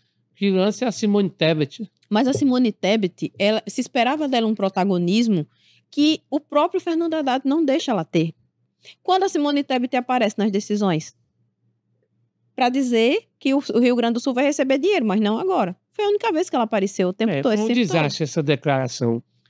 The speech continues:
Speaker 2: Foi a
Speaker 1: Aí
Speaker 2: única
Speaker 1: o
Speaker 2: vez que ela apareceu esse tempo todo.
Speaker 1: sufoco não pode esperar, né?
Speaker 2: É, é, tentar viabilizar candidaturas como essa são apenas enfraquecer, são apenas pra enfraquecer ainda mais a ala governista. Então, é uma coisa que não adianta.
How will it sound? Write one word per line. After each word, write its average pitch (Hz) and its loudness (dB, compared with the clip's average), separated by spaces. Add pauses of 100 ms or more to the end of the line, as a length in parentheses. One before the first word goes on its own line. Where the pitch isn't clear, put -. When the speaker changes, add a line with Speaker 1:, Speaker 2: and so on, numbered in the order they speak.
(240)
Speaker 2:
Foi 302 0
a 302 2
Speaker 1:
Aí 190 2
Speaker 2:
única 233 2
Speaker 1:
o 240 2
Speaker 2:
vez 226 0
que - -2
ela 208 2
apareceu 208 0
esse 208 0
tempo 202 -2
todo. 175 0
Speaker 1:
sufoco 240 0
não 247 2
pode 151 0
esperar, 127 -2
né? 147 -6 (520)
Speaker 2:
É, 233 0
é, 208 0
tentar 311 -2
viabilizar 262 0
candidaturas 185 0
como 220 0
essa 214 0 (260)
são 302 0
apenas 277 -2 (100)
enfraquecer, 294 0 (100)
são 277 0
apenas 294 -2
pra 285 -2
enfraquecer 285 -2
ainda 427 -2
mais 262 0
a 370 -2
ala 285 -2
governista. 311 -2
Então, 240 -2
é 262 -2
uma 277 -2
coisa 320 -2
que 330 -4
não 311 0
adianta. 294 0